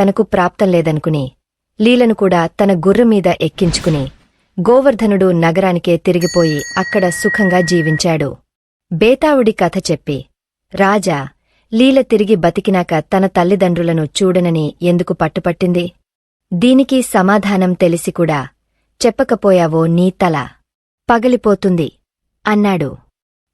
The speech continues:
దానికి విక్రమార్కుడు, "లీల చాలా పట్టుదల గలది అని తెలుస్తూనే ఉన్నది. అందుకే ఆమె తండ్రిని వ్యతిరేకించి చిన్నతనం నుంచి కూడా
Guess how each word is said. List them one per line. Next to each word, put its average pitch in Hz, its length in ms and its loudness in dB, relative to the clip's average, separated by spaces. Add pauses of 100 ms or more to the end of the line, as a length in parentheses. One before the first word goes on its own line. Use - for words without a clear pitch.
దానికి 220 420 0
విక్రమార్కుడు, 170 800 -2 (480)
"లీల 247 280 2
చాలా 202 580 0
పట్టుదల 175 500 0
గలది 160 460 -2 (120)
అని 185 260 2 (120)
తెలుస్తూనే 196 540 0
ఉన్నది. 160 460 -2 (560)
అందుకే 180 540 0 (380)
ఆమె 233 220 2
తండ్రిని 226 500 2
వ్యతిరేకించి 175 800 -2 (380)
చిన్నతనం 247 460 2
నుంచి 175 260 -2
కూడా 151 380 -4